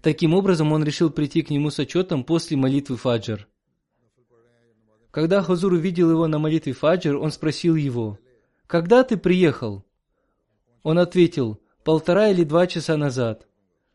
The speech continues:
Хазур сказал: «Если бы ты сказал мне об этом вовремя, то и я бы немного поспал. Я целую ночь ждал тебя и беспокоился, всё ли у тебя хорошо».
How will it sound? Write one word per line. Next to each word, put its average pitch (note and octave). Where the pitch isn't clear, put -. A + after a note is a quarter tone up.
Хазур D3+
сказал: C#3+
«Если F#3+
бы G3
ты G3
сказал F#3
мне F3
об D#3+
этом F3
вовремя, D#3
то E3
и E3
я F3
бы E3+
немного D3+
поспал. A#2+
Я D#3+
целую F#3+
ночь F3+
ждал D#3
тебя C#3
и C3
беспокоился, D#3+
всё -
ли F#3+
у D#3+
тебя C3+
хорошо». A#2+